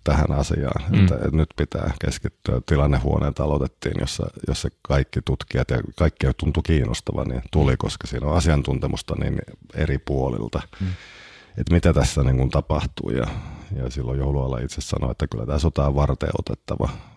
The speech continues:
Speaker 1: mahdollisuus. Ja siihen aikaan toi palautteen sietokyky, sen pitäisi olla vahvempi vielä, mutta – nyt se on aika vahva. Mutta tota,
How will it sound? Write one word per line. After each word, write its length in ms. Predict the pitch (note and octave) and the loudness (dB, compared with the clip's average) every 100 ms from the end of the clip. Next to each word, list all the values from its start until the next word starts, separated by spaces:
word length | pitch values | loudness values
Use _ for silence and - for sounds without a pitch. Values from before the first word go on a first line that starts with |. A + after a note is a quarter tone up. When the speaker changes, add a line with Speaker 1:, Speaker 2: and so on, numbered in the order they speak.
| _ | _
Speaker 1:
mahdollisuus. 720 | - C2 D2+ C#2+ D2 C2 - - _ _ _ _ | -2 2 2 2 -2 -4 -6 -14 _ _ _ _
Ja 160 | - G#1+ - - - - - - - - _ _ _ _ - | -2 -2 -4 -10 -14 -20 -20 -20 -20 -20 _ _ _ _ -10
siihen 300 | - D2 D2 | 2 4 6
aikaan 360 | C2+ - C2 C2 | 4 2 0 2
toi 300 | C#2 D2 C2 - - - - - - - B1+ C2+ - | 2 4 4 0 -6 -12 -14 -14 -16 -16 -14 -14 -4
palautteen 440 | C2+ C#2 - C2+ | 0 0 0 -2
sietokyky, 440 | B1 C2 - C2+ B1 | -2 -2 -4 -4 -4
sen 180 | B1+ - | -4 -4
pitäisi 240 | B1 A#1+ | -6 -2
olla 160 | C2+ C2 | -4 0
vahvempi 500 | D2 C2 C2+ - B1 | 0 0 -2 -4 -6
vielä, 240 | B1 B1 - | -4 -6 -8
mutta – 240 | - - - - _ _ _ | -12 -12 -12 -14 _ _ _
nyt 160 | C#2+ - | -4 -2
se 80 | - | 0
on 180 | B1 B1 | 0 -2
aika 200 | - - | -6 -6
vahva. 260 | G1+ - - - - | -6 -6 -6 -4 0
Mutta 200 | - - | 2 2
tota, 400 | - - A#1+ | 0 -2 -4